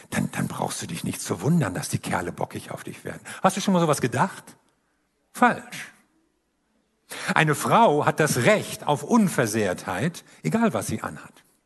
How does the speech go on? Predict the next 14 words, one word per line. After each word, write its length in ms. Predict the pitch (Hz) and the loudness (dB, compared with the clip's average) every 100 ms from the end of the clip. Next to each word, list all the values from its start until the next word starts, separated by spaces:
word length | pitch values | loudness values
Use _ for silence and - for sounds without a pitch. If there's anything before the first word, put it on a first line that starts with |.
| _ _ _ _ _ _ _ _ _ _ _ _ _ _ _ _ _ _ _ _ _ _ _ _ _ _ _ _ _ _ _ _ _ | _ _ _ _ _ _ _ _ _ _ _ _ _ _ _ _ _ _ _ _ _ _ _ _ _ _ _ _ _ _ _ _ _
Und 160 | 151 151 | 0 4
genauso 720 | 151 143 214 127 113 156 165 - _ _ _ _ | 4 4 4 4 2 0 -2 -6 _ _ _ _
gibt 180 | 151 - | -4 0
es 160 | 139 - | 2 4
nichts, 540 | 208 120 - - - - _ | 2 -2 -8 -12 -12 -16 _
was 200 | 135 127 | -2 0
den 160 | 143 127 | -2 0
palästinensischen 880 | 147 139 135 139 135 139 127 135 120 | 2 0 0 0 2 2 0 -2 0
Terror 340 | 196 156 95 | 2 2 0
rechtfertigt. 840 | 87 - - 85 - - - - _ _ _ | -4 -6 -6 -6 -8 -16 -18 -20 _ _ _
Kein 160 | 147 139 | 0 0
Streit 360 | - - 147 | 0 2 2
ums 240 | 135 117 - | 2 -2 2
Land, 320 | 143 202 | 2 2